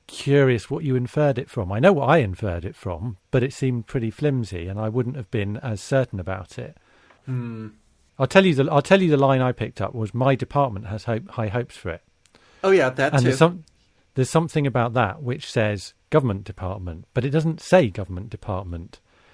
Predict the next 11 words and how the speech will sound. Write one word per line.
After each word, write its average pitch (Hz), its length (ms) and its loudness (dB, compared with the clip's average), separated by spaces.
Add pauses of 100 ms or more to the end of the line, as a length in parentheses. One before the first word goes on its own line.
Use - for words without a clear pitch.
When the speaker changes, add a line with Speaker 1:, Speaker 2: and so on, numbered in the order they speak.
(100)
Speaker 1:
And 135 120 2
I 143 120 6
thought 147 240 0
that 147 180 -2
was 120 100 0
interesting, 110 760 -4 (580)
because 123 360 0
immediately 101 540 0
I'm 101 160 -6
thinking, 107 420 -8
well, 113 260 -4